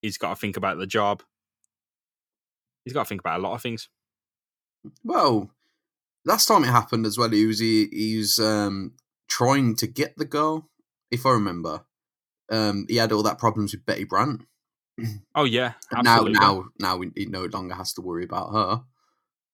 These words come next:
Speaker 2: He kind of has to worry about Gwen and Mary, but I'm not even sure if they're, like, all that important at the moment to him.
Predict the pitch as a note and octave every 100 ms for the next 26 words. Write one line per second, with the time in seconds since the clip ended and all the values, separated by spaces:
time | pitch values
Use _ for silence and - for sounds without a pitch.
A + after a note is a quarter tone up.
0 | _ _ - A2 C3 B2+ A2+ A#2+ - A2
1 | A2+ A2 G#2+ G#2 G#2 D#2+ _ _ _ _
2 | _ _ G#2+ G#2+ G#2+ G#2+ G#2+ G2+ G2 G2
3 | G#2+ A#2+ B2+ C3 B2 A2 G#2+ A2+ A#2+ B2
4 | A#2 A2+ A2 G#2+ G#2+ - G2+ F#2+ F#2 F#2+
5 | - - _ _ _ _ _ _ _ _
6 | _ _ _ _ _ - G#2+ G2+ G2+ -
7 | F#2 G#2+ C#2+ C3+ - C#3 C#3+ C#3+ - D3
8 | E3 E3+